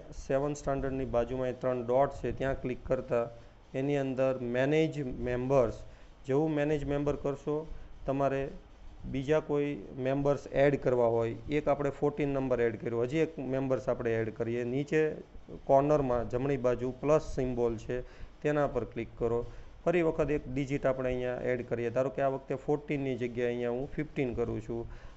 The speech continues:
આ એક sample data જ છે, ખાસ ધ્યાન રાખજો. તમારે તમારા જે વિદ્યાર્થીના જે user આઈ ડી હોય તે અહીંયા લખવાના છે. તો આ રીતે તમારે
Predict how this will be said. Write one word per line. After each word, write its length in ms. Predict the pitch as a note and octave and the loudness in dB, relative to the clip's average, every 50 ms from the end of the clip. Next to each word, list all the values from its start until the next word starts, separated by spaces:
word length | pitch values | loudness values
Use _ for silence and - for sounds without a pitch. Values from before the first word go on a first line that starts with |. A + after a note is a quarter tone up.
| - - | -4 2
આ 80 | C#3 C#3 | 4 4
એક 160 | D3 C#3+ C#3+ | 4 2 0
sample 480 | - - D#3+ D#3 E3 E3+ D#3+ F#3 F3+ E3+ | -2 0 2 2 2 2 2 4 4 4
data 340 | C#3+ D#3 D3+ D3+ C#3+ C#3 B2+ | 4 4 2 4 4 4 4
જ 100 | - - | 2 0
છે, 160 | - C3 A#2+ | -6 -6 -6
ખાસ 240 | A2+ - B2+ B2 A2+ | -2 0 0 0 0
ધ્યાન 280 | A2 A2+ A#2+ A#2 A#2 | -2 -4 -4 -2 0
રાખજો. 400 | A2 A2+ G#2+ G#2+ A#2+ C3+ C#3+ C#3+ - - - - - - - - | 0 -2 -2 -2 -4 -4 -4 -4 -6 -10 -14 -14 -14 -10 -4 -2
તમારે 480 | C#3 C#3 D3 D3+ D3 D3+ D3+ D3+ D3+ - - - - | 0 2 2 2 2 2 0 0 -2 -4 -6 0 2
તમારા 600 | C#3 C#3 D3 D3+ D#3 D#3+ E3 E3 E3 D#3 - - - - - - - C3+ | 2 4 4 4 4 6 6 4 4 2 -2 -6 -12 -16 -14 -12 -12 -8
જે 160 | A2+ C#3+ C#3+ | -2 -2 0
વિદ્યાર્થીના 840 | C3 C3 B2+ A2 G#2+ C#3 C#3 C#3+ C#3 C#3 - D#3+ D#3+ D#3+ D#3+ D#3+ D#3 | 0 0 -2 0 2 4 4 4 4 2 -2 -2 0 2 2 2 0
જે 300 | C3+ C3+ C#3+ D3 D3 C#3+ D3 - - - - - - B2+ | 0 0 0 0 0 -2 -4 -10 -16 -18 -18 -12 -6 -2
user 280 | B2+ C3 B2+ C#3+ C3+ | -2 0 2 4 4
આઈ 120 | C3+ C3+ C3 | 4 2 2
ડી 160 | B2+ C3 B2+ | 2 0 0
હોય 320 | B2 C3+ B2+ B2 A#2+ A#2 A#2 - - | 2 2 2 0 0 -2 -4 -4 0
તે 120 | D3+ D3+ | 0 2
અહીંયા 240 | C#3+ C3+ C3 B2+ A#2+ | 2 2 2 0 0
લખવાના 560 | A2+ A#2 A2+ A2+ A#2 B2 A#2 A2+ A#2 A2+ A2+ | 0 0 -2 -2 0 0 0 2 2 -2 -4
છે. 240 | A2+ A#2 D3 D#3+ F#3 - - - - - - - - - - | -2 -2 -4 -4 -4 -6 -12 -18 -20 -20 -20 -20 -20 -14 -4
તો 100 | - D3 | -2 -2
આ 260 | C3+ - - D#3 E3 | 0 2 6 6 6
રીતે 480 | D#3+ D#3 D#3 D#3 - D#3+ D#3+ D#3+ D#3+ - - - - - | 6 4 0 -2 0 0 0 0 0 -2 -6 -12 -10 -4
તમારે 460 | - C3+ C#3+ D3 D3 D3 D3+ D3 D3 | -4 -2 0 0 0 2 0 -2 -2